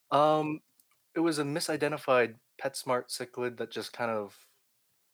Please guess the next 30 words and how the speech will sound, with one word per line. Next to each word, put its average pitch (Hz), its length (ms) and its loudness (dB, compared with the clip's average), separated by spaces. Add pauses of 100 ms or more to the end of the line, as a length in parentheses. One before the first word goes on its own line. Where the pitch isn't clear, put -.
(460)
came 120 280 -4
in 117 180 -4
with 110 160 -4
a 110 40 -8
batch 104 460 -2
of, 95 180 -20
uh, 98 320 -6
other 127 180 2
cichlids, 143 440 -4
they 107 80 -4
didn't 107 200 0
know 104 100 0
what 101 140 0
it 104 60 -4
was, 131 400 4
I'm 104 160 -2
like, 98 160 -4
"I 98 120 -4
want 98 300 -8
that 139 220 2
one," 135 340 -2 (500)
and 110 360 -4
I 110 200 0
had 110 440 -4 (360)
the 107 160 -18
time 120 240 0
of 113 60 -4
my 110 120 0
life, 104 580 -2
uh, 95 380 -6